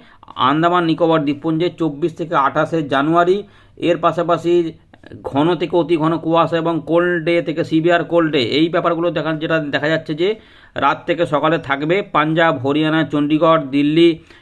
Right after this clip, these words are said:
এর পাশাপাশি, আহ, এখানে রয়েছে যে রাজস্থান,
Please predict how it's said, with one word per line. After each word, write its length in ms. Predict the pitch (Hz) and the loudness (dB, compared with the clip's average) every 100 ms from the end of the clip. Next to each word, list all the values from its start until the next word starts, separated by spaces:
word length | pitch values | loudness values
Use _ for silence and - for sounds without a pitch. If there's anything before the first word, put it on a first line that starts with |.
| - | -12
এর 80 | 143 | -6
পাশাপাশি, 720 | 151 143 175 165 156 170 165 160 _ | -2 0 2 0 0 0 0 -4 _
আহ, 300 | 135 135 135 | -2 0 2
এখানে 240 | 135 143 151 | 0 -2 -2
রয়েছে 340 | 151 156 156 | 0 0 -2
যে 180 | 147 160 | -2 0
রাজস্থান, 680 | 139 135 160 - 160 160 | 0 0 -2 0 2 2